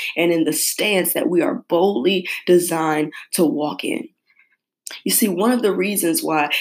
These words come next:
this generation struggles to interpret the times is because we are stuck interpreting everyone else's timeline.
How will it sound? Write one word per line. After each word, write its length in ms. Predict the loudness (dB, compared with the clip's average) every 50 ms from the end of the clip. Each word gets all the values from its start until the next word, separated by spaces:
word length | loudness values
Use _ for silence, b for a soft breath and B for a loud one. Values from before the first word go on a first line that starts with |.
| B B B
this 200 | -2 0 0 2
generation 580 | 2 2 2 2 2 2 2 0 -2 -2 -2
struggles 580 | -2 -4 -4 0 2 2 2 4 2 2 0 0
to 140 | -2 -2 0
interpret 680 | 2 0 0 0 -2 -2 0 0 0 0 -2 -4 -4 -4
the 80 | -4
times 460 | -4 -4 -4 -2 -2 -2 -2 -4 -4 -6 B B B B
is 160 | 0 0 2
because 380 | 0 -2 0 2 2 2 2 0
we 160 | -2 -2 -2
are 160 | -2 -2 -2
stuck 720 | -4 -4 -2 -2 -2 -2 0 2 4 4 4 2 -2 -10 -14 -16 B B B B B
interpreting 840 | B 0 0 0 -2 -4 -4 -4 -4 -2 -2 -2 -2 -2 -4 -6 -8 _ -2
everyone 640 | 0 0 0 0 -2 -2 0 0 0 -2 -2 -2 -2
else's 480 | 0 0 0 0 -2 -2 -4 -4 -6
timeline. 720 | -8 -8 -6 -4 -4 -4 -4 -6 -6 -6 -6 -6 -8 -10